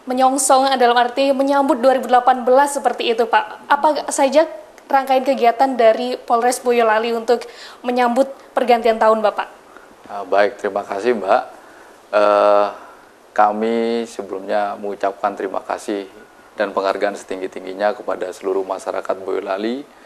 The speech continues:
Speaker 2: khususnya yang telah selama ini bersinergi dan bekerja bersama kami dalam mewujudkan situasi Kamtipmas yang aman dan nyaman di wilayah hukum Kabupaten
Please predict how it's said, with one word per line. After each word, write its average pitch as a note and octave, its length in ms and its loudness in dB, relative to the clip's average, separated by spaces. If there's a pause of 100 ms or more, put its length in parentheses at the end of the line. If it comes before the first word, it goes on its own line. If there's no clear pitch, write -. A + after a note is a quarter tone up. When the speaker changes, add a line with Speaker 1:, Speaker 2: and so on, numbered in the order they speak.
(680)
Speaker 2:
khususnya A#2+ 720 -4
yang F#2 240 -6
telah G2+ 400 -2
selama F#2+ 400 -4
ini G2+ 160 -6
bersinergi G2 720 -6
dan F#2 240 -8 (480)
bekerja G#2+ 480 0
bersama G2 480 -4
kami A2 560 -4 (320)
dalam G2 240 0
mewujudkan F#2+ 640 -4
situasi F#2+ 480 -6
Kamtipmas F#2+ 560 -8
yang F#2 240 -8 (480)
aman G#2 480 0
dan F2+ 160 -4 (320)
nyaman A2 400 2 (560)
di F2+ 320 -8 (320)
wilayah F#2+ 400 0
hukum F#2+ 160 -6
Kabupaten F2+ 480 -6